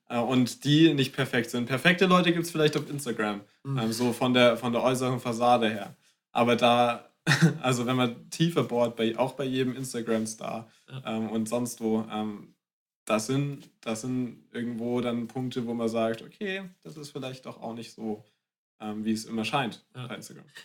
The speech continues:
Speaker 2: Stichwort Instagram. Also ihr könnt uns da auch voll gerne mal schreiben, wenn ihr Bock hättet, dass wir vielleicht auch noch mal so ein bisschen in die Thematik Social Media und so reingehen, weil ich glaub,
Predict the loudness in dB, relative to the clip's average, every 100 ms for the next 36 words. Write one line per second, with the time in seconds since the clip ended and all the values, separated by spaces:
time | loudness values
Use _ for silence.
0 | -6 -2 0 6 6 6 4 4 4 4
1 | 4 4 6 4 4 4 6 4 8 8
2 | 8 6 6 6 6 6 6 6 4 6
3 | 6 4 4 4 4 -2 0 2 2 2
4 | 4 4 4 4 6 4 4 0 0 0
5 | 2 2 0 2 4 2 -2 0 0 2
6 | 0 2 4 4 2 4 6 6 4 2
7 | 6 6 6